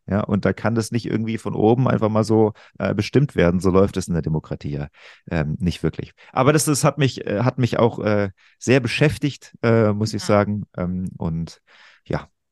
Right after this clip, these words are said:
Speaker 2: Ja, also am, am interessantesten sind dann ja immer die Reaktionen auf solche Äußerungen,
Speaker 1: Absolut,
Speaker 2: ne?
Speaker 1: ja.
Speaker 2: Und, ähm, das, das finde ich schon in-, irgendwie i-, interessant, so dieses, ich meine, heute Morgen im Radio habe ich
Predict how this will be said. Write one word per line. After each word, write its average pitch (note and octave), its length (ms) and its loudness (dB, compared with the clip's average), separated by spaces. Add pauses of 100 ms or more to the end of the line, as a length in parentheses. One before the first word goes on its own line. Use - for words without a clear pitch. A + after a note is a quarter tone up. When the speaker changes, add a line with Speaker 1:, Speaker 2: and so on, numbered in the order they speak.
(1040)
Speaker 2:
Ja, G3+ 360 2
also A3+ 320 6 (240)
am, G#3+ 280 -2
am A3 220 0
interessantesten A#3+ 720 0
sind A3 180 0
dann B3 120 2
ja C4 80 6
immer A3 120 2
die G#3+ 120 0
Reaktionen A3 600 2
auf D#3 100 -4
solche F3 320 -4
Äußerungen, F3 360 -4
Speaker 1:
Absolut, E3 280 0
Speaker 2:
ne? A#3+ 180 4
Speaker 1:
ja. - 60 0
Speaker 2:
Und, G3+ 280 2
ähm, G#3+ 300 2 (320)
das, - 320 -2
das G#3+ 180 -2
finde A#3+ 200 4
ich - 60 0
schon A#3 300 2
in-, G#3+ 260 -4
irgendwie A3+ 460 0 (360)
i-, - 40 -6
interessant, A3 760 -2
so A3+ 140 2
dieses, G#3 400 -8
ich - 100 -12
meine, G#3 160 2
heute A3 180 2
Morgen G#3 360 4
im G#3 120 -8
Radio A3+ 520 2
habe G#3 160 -4
ich - 120 -14